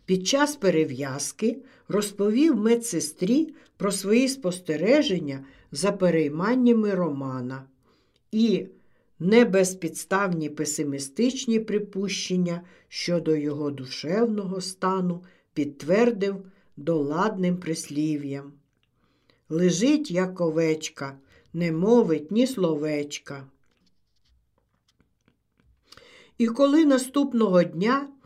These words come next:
до палати завітав Павло, а Роман ще не прокинувся після дози заспокійливого, лікар підкликав його до себе і несподівано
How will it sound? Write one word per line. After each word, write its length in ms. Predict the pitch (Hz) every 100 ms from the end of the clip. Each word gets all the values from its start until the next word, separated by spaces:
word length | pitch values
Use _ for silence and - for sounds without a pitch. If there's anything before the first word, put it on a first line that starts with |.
| - - -
до 220 | 160 226
палати 540 | 240 262 294 311 285 190
завітав 720 | 190 208 226 220 254 233 -
Павло, 640 | 180 147 156 226 302 - _ _ _ _ _ _ _
а 140 | - 220
Роман 500 | 247 262 285 285 202
ще 380 | - - 240 233
не 160 | 202
прокинувся 880 | 185 170 165 - 247 214 180 185 170
після 440 | 160 208 190 175 170
дози 520 | 185 202 175 160 156 - -
заспокійливого, 1400 | 156 180 180 160 147 196 240 302 226 156 147 139 123 - _ _ _ - _ _ -
лікар 640 | 170 247 320 - 170 143 -
підкликав 760 | 185 180 - 208 277 - 214 165
його 340 | 160 156 165
до 160 | - 131
себе 540 | - 214 277 247 220 - _ _ -
і 120 | 180
несподівано 1200 | 180 160 - - 147 139 202 254 254 240 240 240